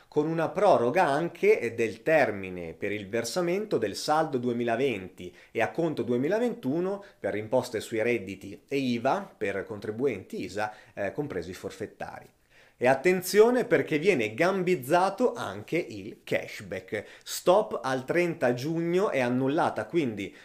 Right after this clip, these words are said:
eh, l'operatività del bonus per i prossimi sei mesi dell'anno.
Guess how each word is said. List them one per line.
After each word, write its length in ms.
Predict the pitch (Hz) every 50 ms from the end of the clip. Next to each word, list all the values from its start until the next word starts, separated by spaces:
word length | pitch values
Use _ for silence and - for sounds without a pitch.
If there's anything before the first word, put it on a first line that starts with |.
| - _
eh, 160 | - 92 95
l'operatività 640 | 113 135 143 147 160 131 123 - 147 143 156 151 180 160
del 160 | 127 165 208
bonus 540 | 190 165 - 101 95 101 104 113 - - -
per 200 | - - 131 151
i 60 | 170
prossimi 500 | - - 90 87 - - 107 104 101 98
sei 200 | - - 117 113
mesi 340 | 107 101 90 92 90 101 90
dell'anno. 640 | 92 95 92 90 82 - - - - - - -